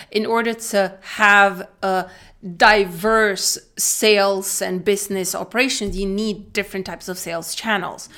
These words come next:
So your o-, own website, or you might go with some agents, or you might go, uh, with some, some retailers or wholesale shops,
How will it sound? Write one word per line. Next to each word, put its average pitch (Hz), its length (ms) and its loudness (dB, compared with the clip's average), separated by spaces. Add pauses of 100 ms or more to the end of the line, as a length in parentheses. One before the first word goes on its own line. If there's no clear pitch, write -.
(260)
So 196 640 2 (160)
your 180 200 -4
o-, 180 280 -4
own 190 440 0
website, 208 540 2 (180)
or 185 320 -2
you 190 180 -4
might 196 280 -6
go 202 160 -6
with 185 200 -4
some 233 240 -4
agents, 233 440 -2
or 175 180 -8
you 180 160 -4
might 190 320 -4
go, 185 340 -2 (400)
uh, 185 240 -4
with 180 220 -6
some, 233 340 -4
some 202 260 -4
retailers 254 500 -2
or 190 260 -2
wholesale 226 720 0
shops, - 420 -2